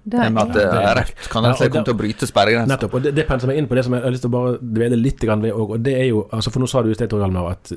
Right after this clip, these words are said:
Speaker 3: for de fleste norske sta-, velgere da, så, eh, innebærer ikke et maktskifte noen veldig stor endring i hverdagen, vanligvis.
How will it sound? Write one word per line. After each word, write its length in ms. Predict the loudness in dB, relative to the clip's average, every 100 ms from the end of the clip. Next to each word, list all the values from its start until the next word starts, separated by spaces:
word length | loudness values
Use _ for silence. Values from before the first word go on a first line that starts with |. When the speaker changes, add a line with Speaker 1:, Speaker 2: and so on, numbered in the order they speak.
| -6
Speaker 3:
for 120 | 0
de 60 | 0
fleste 720 | 0 -2 -4 -2 0 2 0 -8 _ -4
norske 1120 | -2 -2 -4 -6 0 2 2 -2 -6 -8 -12
sta-, 180 | -6 -4
velgere 340 | 0 2 2 2
da, 100 | 0 -2 -16 _
så, 480 | -8 0 2 4 0 -6 -20 _ _
eh, 140 | -8 -4
innebærer 580 | 0 2 2 2 0 -2
ikke 240 | -6 -8 -6
et 80 | -4
maktskifte 800 | -4 -4 -8 -8 -6 -6 -6 -4
noen 220 | -4 -2
veldig 260 | -2 -2 -2
stor 220 | -2 -4
endring 240 | -4 -6 -6
i 260 | -8 -8 -6
hverdagen, 440 | -4 -2 -4 -8 -18 _ _ _ _
vanligvis. 560 | -2 0 0 -2 -10 -12